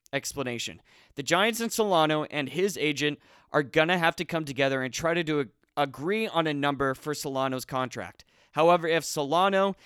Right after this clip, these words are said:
and the Giants cannot agree on a salary number for the upcoming season, a hearing will then take place between the club and the player, which is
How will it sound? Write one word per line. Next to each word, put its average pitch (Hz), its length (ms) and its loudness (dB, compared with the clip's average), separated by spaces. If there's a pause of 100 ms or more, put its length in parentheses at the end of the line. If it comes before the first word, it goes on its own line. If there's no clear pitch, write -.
(140)
and 139 160 -4
the 139 60 0
Giants 165 340 0
cannot 180 720 4
agree 139 340 -2
on 135 160 0
a 127 60 -4
salary 131 420 0
number 127 320 -2
for 131 240 -8
the 123 340 0
upcoming 131 400 -4
season, 131 400 -6 (360)
a 147 80 2
hearing 233 540 2
will 151 120 2
then 139 220 -2
take 139 260 -2
place 131 340 -2
between 143 340 -10
the 127 60 -4
club 196 460 4 (340)
and 185 280 2
the 180 80 0
player, 156 480 0 (100)
which - 240 -4
is 165 220 -4